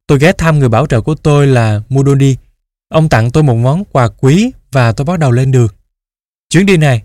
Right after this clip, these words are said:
tôi không có một chuyến phiêu lưu nào đáng kể. Trong chuyến đi đến Maldonada, tôi không tìm được một con tàu nào rời đi Lunak.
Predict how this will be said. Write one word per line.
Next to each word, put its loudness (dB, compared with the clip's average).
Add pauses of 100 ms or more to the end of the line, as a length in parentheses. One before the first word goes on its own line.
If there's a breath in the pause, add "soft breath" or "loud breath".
(100)
tôi 0
không -2
có -6
một -2
chuyến -4
phiêu -2
lưu 2
nào 0
đáng -4
kể. -4 (760)
Trong 2
chuyến -2
đi 2
đến 0
Maldonada, 0 (640)
tôi 2
không -2
tìm 0
được 2
một -2
con -4
tàu -2
nào -2
rời 0
đi 0
Lunak. -2